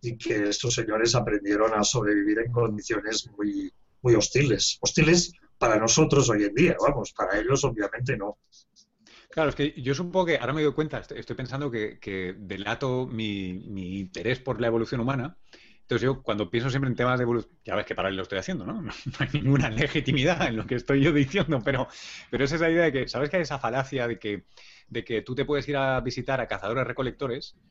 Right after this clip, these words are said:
Speaker 2: hoy día y eso te da información de cómo éramos todos en el origen? Cuando siempre está el argumento de, eh, "Oiga usted,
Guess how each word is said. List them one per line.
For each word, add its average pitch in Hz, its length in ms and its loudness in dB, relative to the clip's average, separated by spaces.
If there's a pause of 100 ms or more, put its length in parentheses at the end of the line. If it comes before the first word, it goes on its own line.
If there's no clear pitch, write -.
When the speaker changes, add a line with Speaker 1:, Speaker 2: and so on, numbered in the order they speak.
(180)
Speaker 2:
hoy 127 140 0
día 151 440 2
y 113 160 0
eso 139 260 -2
te 101 160 -4
da 113 180 0
información 127 540 -4
de 104 100 -4
cómo 120 240 -2
éramos 117 320 -2
todos 120 360 -6
en 104 100 -8
el 95 60 -6
origen? 101 380 -4 (360)
Cuando 107 220 -2
siempre 127 220 -2
está 135 120 -2
el 127 60 2
argumento 131 600 0
de, 123 300 0 (420)
eh, 107 500 0
"Oiga 123 180 -2
usted, 127 340 0